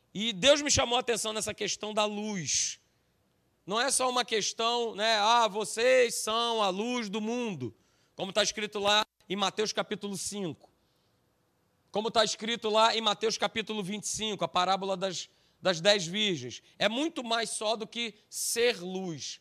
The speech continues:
mas é manter essa luz acesa. É manter essa chama acesa. É, e parece que os meses vão passando, é, janeiro vai embora, daqui a pouco a gente tá em fevereiro, meio do ano,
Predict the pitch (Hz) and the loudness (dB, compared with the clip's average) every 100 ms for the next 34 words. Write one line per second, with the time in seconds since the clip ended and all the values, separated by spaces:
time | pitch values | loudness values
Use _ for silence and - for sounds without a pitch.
0 | _ _ _ 160 165 208 220 254 262 - | _ _ _ -4 0 0 2 0 -2 -6
1 | _ 269 294 294 233 196 175 156 151 131 | _ 2 6 6 6 4 0 -2 -4 -6
2 | 131 - 110 92 - - _ _ _ - | -8 -8 -8 -12 -16 -20 _ _ _ -4
3 | 196 254 269 220 - 285 311 302 254 - | 4 6 6 4 6 10 12 12 10 6
4 | 208 - 196 185 - 156 139 110 101 _ | 0 0 -2 -2 -4 -6 -8 -8 -12 _
5 | _ _ _ _ _ _ _ _ _ 170 | _ _ _ _ _ _ _ _ _ 6
6 | 233 240 208 226 233 254 - 254 175 190 | 6 6 4 4 4 2 -2 -4 -4 2
7 | 226 269 285 226 180 226 220 208 165 - | 8 10 8 2 -2 -2 0 0 0 -4
8 | 247 302 247 147 - _ _ - 226 269 | -2 -2 -2 -6 -10 _ _ 0 2 2
9 | - _ 131 226 214 240 262 226 233 208 | -2 _ 0 2 4 6 6 4 2 2
10 | 180 262 302 277 233 247 226 247 240 226 | 2 6 6 6 2 0 0 0 0 -2
11 | - 233 233 226 214 214 208 262 294 294 | -4 -4 -2 -2 0 0 2 8 10 10
12 | 247 254 262 220 214 247 294 311 311 | 8 8 8 2 0 2 4 4 2